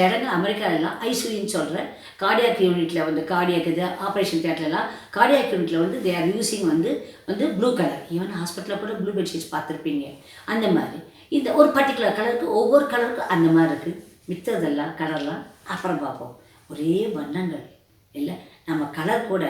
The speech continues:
நம்ம கிட்ட இருக்க மெலனினை வச்சு தான் நம்ம உடம்புடைய கலரே வந்து தெரியுது இல்லையா?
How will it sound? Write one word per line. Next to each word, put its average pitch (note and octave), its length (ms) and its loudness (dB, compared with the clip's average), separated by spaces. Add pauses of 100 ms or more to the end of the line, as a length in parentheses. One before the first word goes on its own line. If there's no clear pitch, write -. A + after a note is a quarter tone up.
(460)
நம்ம D#3+ 260 4
கிட்ட E3+ 220 -10
இருக்க G3+ 260 -4
மெலனினை G3 420 0
வச்சு D#3+ 200 0
தான் F#3 220 -4
நம்ம D#3+ 200 -2
உடம்புடைய F3+ 400 -2
கலரே D#3+ 320 0
வந்து D3 220 -4
தெரியுது C3+ 260 -8
இல்லையா? D#3+ 220 -2